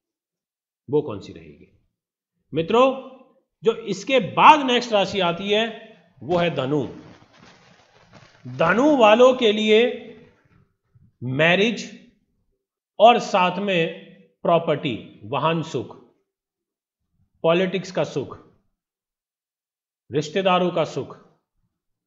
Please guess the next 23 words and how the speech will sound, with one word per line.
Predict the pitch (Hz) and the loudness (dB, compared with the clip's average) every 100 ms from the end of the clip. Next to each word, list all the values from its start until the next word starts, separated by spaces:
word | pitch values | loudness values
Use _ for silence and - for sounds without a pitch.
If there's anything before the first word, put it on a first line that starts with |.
| _ _ _ _ _ _ _ | _ _ _ _ _ _ _
सुख | - 190 | -8 -8
साधनों | - 165 160 185 185 | -2 -2 0 -2 -2
का, | 170 | -2
को, | 139 - - - 156 120 | -4 -12 -20 -8 -6 -6
का | - 151 | -2 -2
बढ़ना, | 113 127 160 156 | 0 -4 -2 -4
मां | 139 156 | -2 -2
का | 160 - | -2 -6
सुख | 123 - - _ _ _ _ - - _ _ _ _ _ _ _ - | -8 -14 -20 _ _ _ _ -20 -20 _ _ _ _ _ _ _ 0
और | 165 170 135 147 120 | 4 4 0 -6 -10
निजी | 135 165 180 | -6 -6 -6
जीवन | 139 135 143 | -6 -6 -4
में | 151 151 | -6 -8
पति | 135 147 | -8 -8
पत्नी | 127 120 131 | -8 -8 -8
के | 117 | -10
संबंध, | - 90 90 87 87 _ _ _ _ _ _ _ _ _ _ | -12 -16 -16 -18 -20 _ _ _ _ _ _ _ _ _ _
ये | 113 147 | -8 -4
बहुत | 135 131 | -4 -4
बेहतरीन | 117 117 120 110 | -4 -4 -6 -8
हो | 98 | -10
जाएंगे। | 90 85 - _ _ _ _ _ _ _ _ _ _ _ _ _ _ _ _ _ _ _ _ _ _ _ _ _ 110 | -14 -18 -20 _ _ _ _ _ _ _ _ _ _ _ _ _ _ _ _ _ _ _ _ _ _ _ _ _ -16
जो | 110 165 220 | -4 4 6